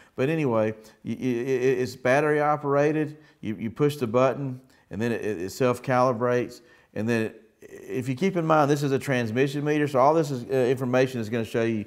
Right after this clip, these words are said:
what's being transmitted. And I'll, I'll give you a quick idea. Like, this is a light window film. I'm gonna put it in here,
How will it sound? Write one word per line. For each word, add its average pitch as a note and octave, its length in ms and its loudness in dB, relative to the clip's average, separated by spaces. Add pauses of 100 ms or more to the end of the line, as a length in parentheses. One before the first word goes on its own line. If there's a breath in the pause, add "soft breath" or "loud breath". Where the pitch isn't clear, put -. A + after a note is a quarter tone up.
(220 loud breath)
what's A2+ 160 -6
being A2 220 -4
transmitted. C#3 760 -2 (300 loud breath)
And A2 140 2
I'll, A#2 180 8
I'll A#2 160 2
give E3 160 -2
you C#3+ 60 2
a A2+ 40 2
quick D3 300 0 (380)
idea. B2 540 0
Like, A2 200 -2
this D#3 160 -4
is C#3 60 -4
a A2+ 60 0
light G#2 340 2
window C3 280 -2
film. C#3+ 400 -4 (680 loud breath)
I'm A2 80 -6
gonna A2+ 120 -2
put B2+ 160 2
it C3 140 2
in C#3 120 -2
here, D3+ 400 -4